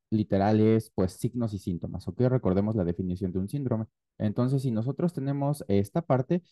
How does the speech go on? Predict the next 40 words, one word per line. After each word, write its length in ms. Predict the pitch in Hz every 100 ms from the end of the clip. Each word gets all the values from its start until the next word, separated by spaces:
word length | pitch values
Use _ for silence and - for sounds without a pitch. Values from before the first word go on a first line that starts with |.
| _ -
ya 140 | 113
podemos 360 | - 110 110 98
decir 240 | - -
que 80 | 110
el 60 | -
paciente 400 | 95 95 87 85
tiene 180 | 92
anemia. 320 | 104 151 135 - _ -
Hay 180 | 123 151
otra 180 | 170 139
definición 520 | 110 107 98 131 123
donde 320 | 135 113 92 -
tenemos 400 | 95 98 113 -
que 160 | 101
decir 300 | 90 98 117
que 100 | -
es 140 | 110 117
una 280 | 117 113 98
disminución 680 | 98 98 92 92 131 131
de 120 | 120 104
dos 220 | 127 143
desviaciones 640 | 135 110 98 117 113 -
estándar 420 | - 107 120 131
respecto 440 | 117 104 - - 92
a 40 |
la 80 | 90
hemoglobina 800 | 87 90 87 85 117 139 143 139
poblacional 800 | 95 87 87 - 98 123 143 131
y 380 | 104 90 87 87
verga 260 | 101 107
y 60 | 98
media. 320 | 92 87 82 _ _ _ _
Pero 340 | 98 95 92 -
lo 100 | 101
más 180 | 123 127
importante 460 | 113 98 98 95
es 100 | -
esto, 240 | 90 - - _ _ _ -
¿ok? 180 | 101 170 175 _
Ahora, 320 | - 92 87